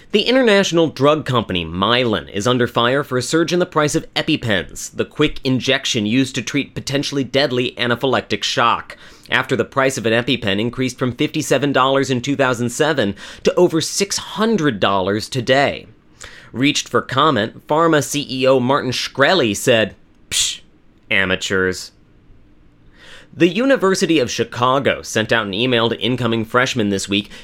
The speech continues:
notifying them that the school does not condone trigger warnings or safe spaces, outraging students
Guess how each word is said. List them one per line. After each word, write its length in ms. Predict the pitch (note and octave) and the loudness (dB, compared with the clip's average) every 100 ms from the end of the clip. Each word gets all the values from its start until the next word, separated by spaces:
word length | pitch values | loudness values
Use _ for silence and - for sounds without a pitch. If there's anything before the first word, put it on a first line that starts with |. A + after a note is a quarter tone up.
| - | 0
notifying 640 | E3 G3 F#3+ E3+ E3 D#3+ | 2 4 2 4 4 4
them 180 | D#3 E3 | 2 0
that 120 | C#3 | -2
the 80 | E3 | -4
school 440 | - - F3 D#3+ | -4 0 2 4
does 300 | D3+ E3+ B2+ | 4 2 2
not 380 | A#2+ B2 D3 - | 2 2 0 -2
condone 520 | F#3 F3+ D#3 C#3 C#3+ | -2 2 4 4 2
trigger 400 | C#3+ - G3+ F#3+ | -2 -2 2 2
warnings 560 | B2 G#2 F#2+ F#2+ A2+ A#2+ - | 2 0 0 0 -2 -4 -2
or 160 | D3 | 0
safe 320 | D3+ - E3 E3 | 0 2 0 0
spaces, 760 | - C3+ G#2+ - E2+ - - - - - - | -2 0 0 -2 -6 -6 -12 -14 -20 -20 -10
outraging 680 | C3+ D#3 - A#2+ G#2 F#2+ F#2 | -2 0 0 0 0 0 -4
students 580 | F#2 - C#3+ A#2 A#2+ - | -6 -4 -2 0 -2 -4